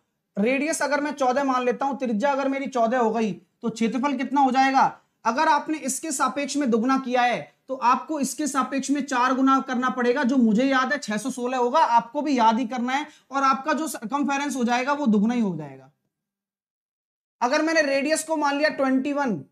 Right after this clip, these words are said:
यानी कि सात का आपने तीन गुना कर दिया, यानी कि एरिया कितना हो जाएगा? नौ गुना। हमें पता है, आप लोगों को भी पता होगा, तेरह सौ छियासी होगा, क्योंकि ये आपने तीन गुना किया है तो ये नौ गुना होगा,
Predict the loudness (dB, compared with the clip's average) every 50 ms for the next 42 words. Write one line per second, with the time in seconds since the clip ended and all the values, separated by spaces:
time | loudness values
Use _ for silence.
0 | _ -8 -4 -2 -2 -2 -2 -2 -4 -4 -4 0 2 2 2 2 0 0 2 4
1 | 4 4 4 2 -2 -4 -4 -4 -4 -4 -2 -2 -2 -2 -4 -4 -4 -4 -4 -2
2 | -2 0 0 0 0 0 -2 -2 -4 -6 -8 -6 -4 -2 -2 0 -2 -2 -4 -6
3 | -6 -4 -2 -2 0 2 2 2 2 2 0 0 2 2 0 0 2 2 2 2
4 | 0 -2 -6 _ _ _ _ 2 2 2 2 2 2 0 0 2 2 2 4 4
5 | 2 2 2 0 0 0 -2 -2 -4 -4 -4 -4 -2 -2 0 2 2 2 2 2
6 | 0 -2 -4 -4 -4 -4 -4 -6 -6 -8 -8 -4 -2 -2 -2 -2 -2 -6 -8 -8
7 | -8 -10 -12 -16 -20 _ _ _ _ _ _ _ _ _ _ _ _ _ _ _
8 | _ _ _ -8 -4 0 0 2 4 4 4 4 4 4 2 0 -2 -4 -2 -2
9 | -2 -2 0 0 0 0 -2 -2 -2 0 2 2 4 2 2 0 -2 -6 -4 -2
10 | 0 0 2 2 0 0 0 0 0 0 0 2 2 0 0 -2 -4